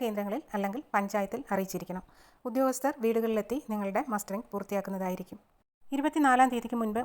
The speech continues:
മസ്റ്ററിംഗ് ചെയ്തിട്ടില്ല എങ്കിൽ എത്ര നാളുകൾക്ക് ശേഷമാണ് നിങ്ങൾ മസ്റ്ററിംഗ് ചെയ്യുന്നത് അത്രയും നാളത്തെ പെൻഷൻ നിങ്ങൾക്ക് ലഭിക്കുകയില്ല.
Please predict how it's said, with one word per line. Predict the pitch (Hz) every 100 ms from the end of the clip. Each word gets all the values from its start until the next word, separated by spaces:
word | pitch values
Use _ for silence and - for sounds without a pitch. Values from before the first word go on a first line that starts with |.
| 233
മസ്റ്ററിംഗ് | 214 226 233
ചെയ്തിട്ടില്ല | 214 202 208 202 185
എങ്കിൽ | 180 277 - - 233
എത്ര | 233 277 233
നാളുകൾക്ക് | 220 226 240 240
ശേഷമാണ് | 220 233 233 269
നിങ്ങൾ | 226 220 208
മസ്റ്ററിംഗ് | - 220 226 202
ചെയ്യുന്നത് | 190 185 220 - - -
അത്രയും | 208 277 294 226
നാളത്തെ | 202 196 226 208
പെൻഷൻ | 202 233 220
നിങ്ങൾക്ക് | 196 190 269 - -
ലഭിക്കുകയില്ല. | 202 196 202 196 190